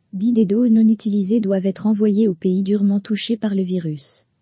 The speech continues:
Aux États-Unis a actuellement un excédent de millions de doses. Et c'est votre regard sur les titres de l'actualité nationale pour aujourd'hui. Maintenant, dans notre regard au-delà des principaux titres,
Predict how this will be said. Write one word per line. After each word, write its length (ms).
Aux 100
États-Unis 720
a 60
actuellement 600
un 160
excédent 480
de 100
millions 340
de 120
doses. 420
Et 80
c'est 160
votre 280
regard 440
sur 180
les 120
titres 340
de 100
l'actualité 640
nationale 600
pour 200
aujourd'hui. 560
Maintenant, 600
dans 180
notre 280
regard 420
au-delà 320
des 120
principaux 560
titres, 420